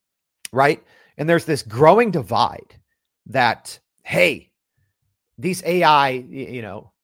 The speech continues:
enterprise systems, they're enterprise. Why? Right? That's, that's what I wanna know, because I,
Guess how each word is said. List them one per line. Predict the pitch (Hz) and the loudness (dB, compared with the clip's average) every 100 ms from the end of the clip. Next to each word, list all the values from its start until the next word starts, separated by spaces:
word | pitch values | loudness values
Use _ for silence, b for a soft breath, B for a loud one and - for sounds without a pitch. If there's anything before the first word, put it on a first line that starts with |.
| - | -4
enterprise | 185 180 - 127 101 92 | -2 -2 -2 -4 -4 -6
systems, | - - - - _ - - _ | -14 -16 -18 -20 _ -20 -20 _
they're | 131 170 | -2 2
enterprise. | 185 247 226 - - _ - - | 2 0 -4 -8 -20 _ -20 -20
Why? | 113 143 240 80 _ _ _ _ _ _ _ _ | -10 -4 -4 -6 _ _ _ _ _ _ _ _
Right? | 127 196 - _ _ _ _ _ _ _ _ _ _ _ _ _ _ _ _ _ - | -2 -2 -4 _ _ _ _ _ _ _ _ _ _ _ _ _ _ _ _ _ -4
That's, | 190 - - | -4 -4 -14
that's | - 202 208 | -4 -4 -2
what | 190 | -4
I | 165 | -4
wanna | 160 151 | -6 -8
know, | 127 180 | -8 -10
because | 101 131 | -10 -14
I, | - 123 | -8 -8